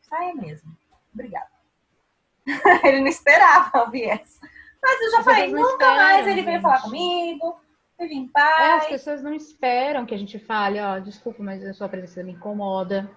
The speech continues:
Speaker 2: Eu já cheguei numa pessoa e falei, "Olha, desculpa,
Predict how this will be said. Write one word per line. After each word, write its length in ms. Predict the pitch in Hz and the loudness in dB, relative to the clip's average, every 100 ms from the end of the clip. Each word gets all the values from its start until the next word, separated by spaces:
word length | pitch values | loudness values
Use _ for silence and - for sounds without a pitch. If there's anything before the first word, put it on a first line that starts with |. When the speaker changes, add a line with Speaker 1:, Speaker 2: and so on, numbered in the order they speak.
| _ _ _ _ - | _ _ _ _ -4
Speaker 2:
Eu 80 | 202 | -2
já 80 | |
cheguei 280 | 196 247 226 | 0 2 0
numa 180 | 214 180 | 0 -4
pessoa 320 | 185 185 190 | -6 -8 -6
e 100 | 175 | -6
falei, 420 | 185 196 185 185 - _ _ _ - | -6 -4 -4 -8 -14 _ _ _ -4
"Olha, 200 | 196 185 | -2 -2
desculpa, 540 | 202 - 196 - 180 | -6 -14 -14 -10 -10